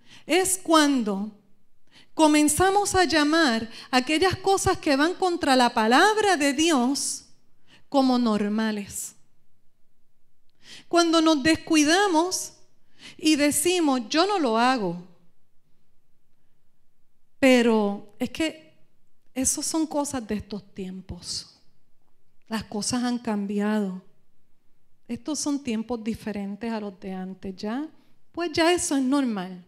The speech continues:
Cuando caemos en eso, estamos cayendo en la corriente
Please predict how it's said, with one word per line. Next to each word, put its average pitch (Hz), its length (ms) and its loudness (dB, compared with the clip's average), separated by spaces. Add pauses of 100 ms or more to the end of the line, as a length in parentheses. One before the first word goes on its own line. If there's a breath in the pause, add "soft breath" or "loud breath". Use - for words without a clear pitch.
(600 soft breath)
Cuando 285 400 2
caemos 339 720 2
en 262 200 4
eso, 269 600 2 (320 soft breath)
estamos 311 520 2
cayendo 349 400 2
en 339 120 0
la 277 160 2
corriente 370 760 2